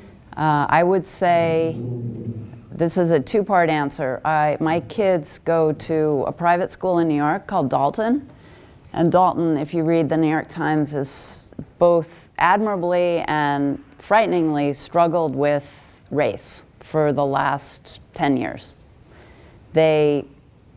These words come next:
made the move very smartly and wisely and admirably to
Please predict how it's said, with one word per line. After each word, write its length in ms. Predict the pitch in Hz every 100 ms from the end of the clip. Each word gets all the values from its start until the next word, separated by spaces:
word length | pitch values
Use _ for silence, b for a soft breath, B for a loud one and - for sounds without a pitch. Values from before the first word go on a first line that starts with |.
| - -
made 340 | - 180 190 170
the 100 | 175
move 520 | 160 170 165 147 151
very 480 | - 143 170 175 165
smartly 580 | - 156 151 170 170 160
and 240 | 143 143
wisely 520 | 143 147 147 151 147
and 120 | 139
admirably 600 | 135 135 139 139 139 135 131
to 480 | - 139 120 120